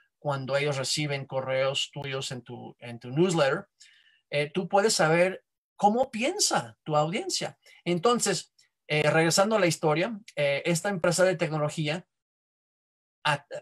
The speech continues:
a raíz de la inteligencia de estos cincuenta mil, eh, profesionistas que se suscribieron a este blog, y de, de hecho, el blog no estaba bajo el nombre o la marca de la empresa.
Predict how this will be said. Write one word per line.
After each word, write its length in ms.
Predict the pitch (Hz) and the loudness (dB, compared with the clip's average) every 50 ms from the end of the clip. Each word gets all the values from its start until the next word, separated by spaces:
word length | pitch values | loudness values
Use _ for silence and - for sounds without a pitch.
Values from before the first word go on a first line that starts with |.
| - | -2
a 100 | - 151 | -2 0
raíz 400 | 147 147 143 147 156 180 220 220 | 2 4 4 6 6 6 4 4
de 120 | 226 208 180 | 2 2 4
la 180 | 165 147 143 | 4 4 2
inteligencia 720 | 143 143 143 139 135 135 135 - - 170 180 170 - 170 147 | 2 0 -4 -4 -4 -6 -6 -4 -2 -2 0 0 0 -2 -2
de 100 | 135 139 | -2 -2
estos 260 | 151 156 - 175 160 | -4 -4 -4 -4 -4
cincuenta 560 | - - 147 135 123 - 143 139 131 - 131 | -4 -4 -6 -8 -6 -6 -8 -6 -6 -8 -8
mil, 500 | 135 143 147 151 151 156 156 156 160 160 - | -6 -6 -4 -4 -2 -2 -2 -2 -4 -4 -6
eh, 260 | - 147 139 131 131 - | -8 -6 -6 -6 -6 -8
profesionistas 800 | - 123 127 - 131 123 - 143 139 143 147 143 - - 160 - | -10 -12 -10 -10 -10 -8 -8 -8 -6 -6 -8 -8 -6 -6 -8 -6
que 140 | - 151 - | -6 -8 -10
se 100 | - 131 | -10 -12
suscribieron 680 | - - 127 - - 147 135 139 143 143 143 147 139 | -14 -14 -16 -16 -14 -14 -10 -6 -4 -4 -4 -4 -4
a 120 | 123 131 | -4 -4
este 200 | 135 - - 147 | -6 -6 -8 -8
blog, 420 | 143 147 147 175 175 - 165 175 - _ _ _ _ _ _ _ - - _ _ _ | -8 -6 -4 -2 -2 -2 -4 -8 -14 _ _ _ _ _ _ _ -20 -20 _ _ _
y 80 | 151 143 | -6 -2
de, 180 | 151 147 143 | -2 -2 0
de 120 | 143 165 180 | 2 0 0
hecho, 360 | 180 - 196 175 - - _ _ | 2 2 0 0 -2 -2 _ _
el 140 | 160 160 147 | -2 -2 2
blog 300 | 143 165 180 190 165 156 | 4 6 6 6 6 6
no 100 | 175 180 | 2 0
estaba 540 | 170 - - 170 175 175 175 170 - - _ _ _ _ _ _ _ _ _ _ | 2 2 4 4 6 6 6 4 4 -2 _ _ _ _ _ _ _ _ _ _
bajo 420 | 160 139 156 151 151 - - 156 143 | 0 2 2 2 2 0 -2 -2 0
el 140 | 135 139 | 0 0
nombre 420 | 143 151 160 165 170 165 160 147 139 | 2 4 4 4 4 4 2 2 2
o 80 | 135 | 2
la 140 | 131 131 131 | 2 0 0
marca 480 | 143 143 139 143 156 160 - 156 135 127 | 2 2 2 2 2 2 -2 -4 -6 -6
de 80 | 127 | -6
la 100 | 123 127 | -8 -10
empresa. 560 | 127 127 127 - 151 165 180 165 - 135 - | -12 -14 -8 -2 0 0 0 0 -2 -4 -6